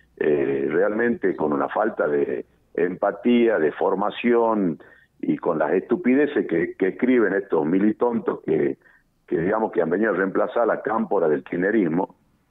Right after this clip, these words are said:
Eh, y realmente hay que ser, este, muy mal nacido para justificar que un jubilado hoy en la Argentina tenga un haber de doscientos sesenta mil pesos con el bono. Eh, hay que ser muy cara rota para poder, este,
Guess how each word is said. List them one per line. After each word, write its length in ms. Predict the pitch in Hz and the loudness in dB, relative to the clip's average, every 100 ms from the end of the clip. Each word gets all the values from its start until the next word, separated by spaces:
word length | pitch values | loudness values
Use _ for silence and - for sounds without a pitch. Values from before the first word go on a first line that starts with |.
| _ _ _ | _ _ _
Eh, 420 | - 80 78 73 - | 0 2 4 2 2
y 100 | 87 | 2
realmente 440 | 98 131 156 151 | 2 2 0 0
hay 100 | 127 | 0
que 140 | 131 117 | -2 -2
ser, 220 | - 127 117 90 | 0 2 2 2
este, 220 | 85 85 | 0 -2
muy 220 | 82 131 | 0 2
mal 260 | 123 123 117 | 2 2 2
nacido 540 | 104 104 135 120 101 | 0 0 2 4 4
para 220 | 104 90 76 | 2 -2 0
justificar 840 | 95 - 98 107 - 113 113 - _ _ _ _ _ _ | -2 -2 -2 -2 2 2 2 -2 _ _ _ _ _ _
que 120 | - 90 | 0 2
un 160 | 82 | 2
jubilado 580 | - 98 117 127 131 117 | 0 2 4 4 4 2
hoy 140 | 113 | 2
en 60 | 92 | 2
la 80 | 92 | 0
Argentina 500 | 90 107 117 113 98 | 0 -2 0 0 0
tenga 320 | 98 104 98 | 0 0 2
un 120 | 82 | 2
haber 260 | 95 107 98 | 0 0 0
de 80 | 78 | 2
doscientos 460 | 82 - 101 - | 0 0 -2 0
sesenta 380 | 82 87 95 98 | -2 -2 -2 -2
mil 160 | 98 90 | -2 0
pesos 320 | 98 98 80 | -2 -2 -2
con 140 | 73 | -2
el 80 | 69 | 0
bono. 400 | 87 80 65 58 _ _ _ _ _ _ _ | 0 -2 -6 -12 _ _ _ _ _ _ _
Eh, 280 | - - - 104 | -4 0 0 0
hay 100 | - | -2
que 100 | 107 | -2
ser 160 | 110 | 0
muy 200 | 113 156 | 0 0
cara 280 | - 117 113 | 0 0 2
rota 380 | 117 139 104 - | 2 0 0 -2
para 180 | 80 - | -2 -2
poder, 360 | 95 101 95 | 0 2 0
este, 480 | 76 - 67 67 | -2 -4 -4 -4